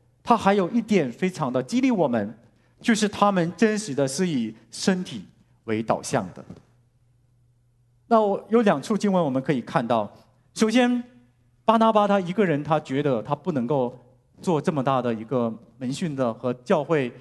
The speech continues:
牧养的工作，他就不辞，呃，劳苦，他跑到大树，他要找这个扫罗。英文讲到的是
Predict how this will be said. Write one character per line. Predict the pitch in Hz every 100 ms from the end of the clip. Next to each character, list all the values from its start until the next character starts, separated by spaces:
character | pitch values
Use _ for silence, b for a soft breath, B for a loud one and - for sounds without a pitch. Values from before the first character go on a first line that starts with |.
| B -
牧 | 196
养 | 120
的 | 113
工 | 175 180
作， | 180 104 - _ _ _ _
他 | -
就 | 285 294
不 | - 320
辞， | 320 185 180 208 220 - _ _ -
呃， | 147
劳 | 156 226
苦， | 254 - 117 - _ _
他 | - 240
跑 | 180
到 | 143 165
大 | 262 208
树， | 160 240 165 - _ -
他 | 208
要 | 226
找 | 214 165 104
这 | 160
个 | 147 143
扫 | 143 90
罗。 | 95 87 82 _ _ _ _ _ _ _ _ _ _ _ _ _ _ -
英 | 277
文 | 233 220
讲 | 214 120
到 | 147
的 | 143
是 | 127 165 139